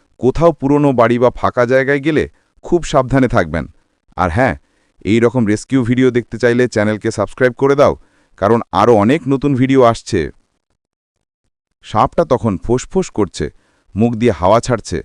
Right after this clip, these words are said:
যেন কেউ কাছে গেলেই ছোবল মারে। অরুণ একটু দূর থেকে মোবাইল দিয়ে ভিডিও করতে শুরু করে, আর তপন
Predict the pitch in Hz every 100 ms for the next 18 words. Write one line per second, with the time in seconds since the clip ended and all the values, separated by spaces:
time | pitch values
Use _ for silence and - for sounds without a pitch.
0 | _ _ _ - 107 147 135 156 180 180
1 | 160 - 170 190 185 - 165 190 156 90
2 | 67 - _ _ _ _ _ 101 139 147
3 | 139 143 107 120 - 139 131 117 110 120
4 | 120 104 95 110 117 135 - - 147 151
5 | 139 78 - _ _ - 92 110 101 139